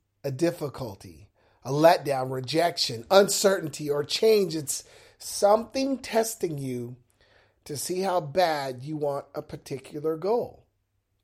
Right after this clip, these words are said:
And I've been dealing with fasco for the last couple of weeks. As you may or may not know, I've been sick. I've got valley fever.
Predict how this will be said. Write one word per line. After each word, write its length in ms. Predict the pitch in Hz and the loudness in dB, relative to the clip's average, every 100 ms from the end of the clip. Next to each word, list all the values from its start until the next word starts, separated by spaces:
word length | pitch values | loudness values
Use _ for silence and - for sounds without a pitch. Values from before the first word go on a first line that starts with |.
| _ _ _ _ _ _ _ | _ _ _ _ _ _ _
And 160 | 135 131 | -10 -4
I've 180 | 147 | -4
been 140 | 170 170 | -2 0
dealing 240 | 170 180 | 4 4
with 240 | 185 180 - | 4 -2 -2
fasco 540 | 214 208 - 160 147 | 0 0 -6 -4 -4
for 120 | 151 | -2
the 80 | 147 | -4
last 420 | 135 143 160 - | -2 -2 -4 -6
couple 420 | - 165 160 196 | -8 0 2 4
of 60 | 208 | 6
weeks. 380 | 208 156 120 - | 6 6 0 -12
As 280 | 135 131 151 | -12 -12 -10
you 160 | 156 | -8
may 340 | 165 160 185 196 | 0 2 4 2
or 80 | |
may 160 | 185 185 | 2 2
not 220 | 190 170 | 0 -2
know, 440 | 190 202 143 135 - _ _ _ _ - _ _ _ | -2 -2 -2 -4 -10 _ _ _ _ -20 _ _ _
I've 160 | - 156 | -12 -6
been 160 | 165 | -6
sick. 600 | 156 220 208 - - - _ _ - | -2 2 2 0 -12 -20 _ _ -20
I've 200 | 127 143 | -16 -6
got 180 | 160 160 | -4 -4
valley 420 | 135 156 180 175 | -2 2 2 2
fever. 480 | - 185 185 104 | -2 -6 -6 -10